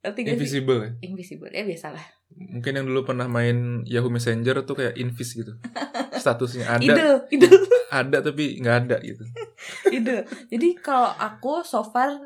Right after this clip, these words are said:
Speaker 1: senioritas cuma sampai situ. Karena di sekolahku, di saat sekolah-sekolah di Jakarta itu pada MOS, sekolahku,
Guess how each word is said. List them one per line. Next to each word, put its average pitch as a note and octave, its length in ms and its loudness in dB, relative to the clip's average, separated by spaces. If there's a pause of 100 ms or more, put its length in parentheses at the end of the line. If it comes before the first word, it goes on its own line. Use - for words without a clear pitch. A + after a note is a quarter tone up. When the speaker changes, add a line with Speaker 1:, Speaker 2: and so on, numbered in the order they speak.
Speaker 1:
senioritas A3+ 920 -4 (180)
cuma G#3 200 -6
sampai - 260 -10
situ. - 240 -20 (300)
Karena A#3+ 260 -2
di C#4+ 80 -2
sekolahku, A#3+ 840 -4 (240)
di A3 140 -8
saat G#3+ 440 -4
sekolah-sekolah G3+ 760 -4
di G#3 140 -4
Jakarta F#3+ 340 -2
itu F#3 160 -4
pada F3 260 -2
MOS, A3 680 -2 (260)
sekolahku, A#3 720 -4